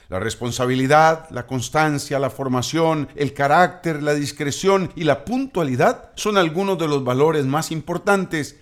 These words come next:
y que tenemos que tener presentes en nuestra vida laboral, pues nos harán y darán bases para afrontar los problemas que puedan ocurrir a lo largo de nuestra estadía en una empresa.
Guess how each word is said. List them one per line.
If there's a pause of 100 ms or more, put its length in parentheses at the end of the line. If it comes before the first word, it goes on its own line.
y
que
tenemos
que
tener
presentes
en
nuestra
vida
laboral, (140)
pues
nos
harán
y
darán
bases
para
afrontar
los
problemas
que
puedan
ocurrir
a
lo
largo
de
nuestra
estadía
en
una
empresa.